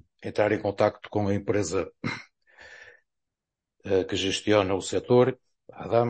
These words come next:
não é? Eh, que me informaram que, eh, isso, a obra que, algumas destas obras que te-, têm sido reclamadas já há tanto tempo, iriam ser incluídas no orçamento de dois mil e vinte e quatro.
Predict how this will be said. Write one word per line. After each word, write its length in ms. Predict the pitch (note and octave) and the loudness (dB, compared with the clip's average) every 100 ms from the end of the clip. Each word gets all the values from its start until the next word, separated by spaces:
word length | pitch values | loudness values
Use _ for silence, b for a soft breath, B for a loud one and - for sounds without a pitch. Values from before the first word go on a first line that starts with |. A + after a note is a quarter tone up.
| E2+ | -2
não 120 | G#2+ | -4
é? 100 | - _ _ - - B B B B B _ - | -6 _ _ -18 -18 B B B B B _ -2
Eh, 280 | G#2 G#2 G2+ | 0 2 0
que 100 | A2 | -4
me 80 | |
informaram 680 | G#2+ - G#2+ A#2+ B2+ B2+ A#2 | -4 -6 -2 2 2 0 -8
que, 140 | - A2+ G#2+ G2+ F#2+ - _ _ _ _ _ _ _ _ _ G2 | -6 -4 -4 -4 -8 -12 _ _ _ _ _ _ _ _ _ 0
eh, 440 | G2+ G2+ G2+ - | 4 6 6 4
isso, 640 | A#2+ A2+ - A2 G#2 F#2+ F#2 | 2 2 2 2 4 0 -2
a 80 | A2 | 4
obra 300 | A2+ A2 A2 | 6 8 6
que, 260 | - G2+ - | 2 0 2
algumas 460 | A2+ G#2+ G#2 - - | 2 2 -2 -4 -6
destas 520 | G#2+ A2+ A2 - G2 | -2 0 0 0 4
obras 340 | G#2+ G2 F#2 | 4 4 0
que 100 | - | -6
te-, 480 | - G2 F#2+ F#2 - - | -2 2 2 0 -4 -6
têm 140 | - G2 | -2 0
sido 280 | - F#2+ G2+ | 0 -2 -2
reclamadas 540 | F#2+ G2 F#2+ G2+ G2 | 0 0 2 0 2
já 120 | G2 | 0
há 20 | |
tanto 240 | F#2 G2 D#2+ | 0 -2 0
tempo, 340 | F2 E2 - B B B B B B B B - | -2 -4 -8 B B B B B B B B 0
iriam 300 | A2+ A#2 A2 | 4 6 4
ser 500 | - B2 A2+ G#2+ - | 6 6 8 6 4
incluídas 520 | A2+ A#2 A#2+ A2+ G2 | 2 6 6 6 4
no 100 | A2+ | 6
orçamento 720 | A#2 - A#2 G#2+ A#2 F#2+ G#2+ | 6 6 0 0 -2 -4 -4
de 160 | G2+ A2+ | -2 2
dois 240 | A#2 G2+ | 2 2
mil 400 | G#2+ A#2 G2+ - _ | 0 0 0 -4 _
e 100 | A2+ | -2
vinte 220 | A2+ A2 | 0 0
e 60 | G2+ | 2
quatro. 440 | A#2+ A#2+ A#2+ - | 6 4 2 -8